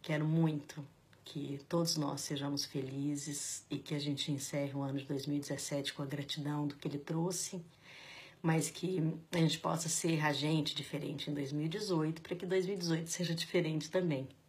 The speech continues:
né? Então, é, hoje, a, a gratidão de hoje é completa.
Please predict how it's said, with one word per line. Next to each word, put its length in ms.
né? 300
Então, 720
é, 460
hoje, 580
a, 380
a 100
gratidão 560
de 160
hoje 480
é 80
completa. 720